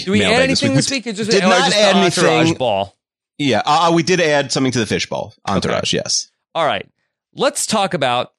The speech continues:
Speaker 1: what is currently on the wheel. Season three, episode seven. We are moving it up to five spaces for this week.
Speaker 2: Mm-hmm.
Speaker 1: Okay?
Speaker 2: Yep.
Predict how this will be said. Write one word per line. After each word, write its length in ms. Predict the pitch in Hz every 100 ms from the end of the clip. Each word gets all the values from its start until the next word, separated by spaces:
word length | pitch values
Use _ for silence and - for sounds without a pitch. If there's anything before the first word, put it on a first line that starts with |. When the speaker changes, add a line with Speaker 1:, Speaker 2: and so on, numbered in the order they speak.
| _
Speaker 1:
what 320 | 127 120 135 -
is 160 | 143
currently 520 | - 139 120 123 127 -
on 260 | 123 123
the 80 | 123
wheel. 300 | 160 160 110
Season 520 | - - 285 269 294 254
three, 300 | 262 254 165
episode 420 | 180 185 208 185
seven. 560 | - 214 185 139 110 120
We 100 | 156
are 60 | 156
moving 260 | 190 226
it 80 | 214
up 160 | 185 -
to 160 | 202
five 720 | - - 175 175 180 185 151 -
spaces 800 | - - 226 220 147 110 101 -
for 240 | 131 117
this 240 | 104 104 120
week. 380 | 98 - _ _ _ 139
Speaker 2:
Mm-hmm. 320 | 127 117 117
Speaker 1:
Okay? 240 | 165 202 - _ _ _ - - - -
Speaker 2:
Yep. 180 | 92